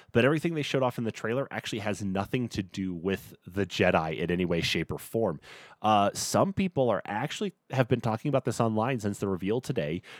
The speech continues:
that this appears to be more of a spiritual successor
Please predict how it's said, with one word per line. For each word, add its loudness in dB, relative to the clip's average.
that 4
this 2
appears 0
to 2
be 0
more 2
of -2
a 0
spiritual -2
successor -4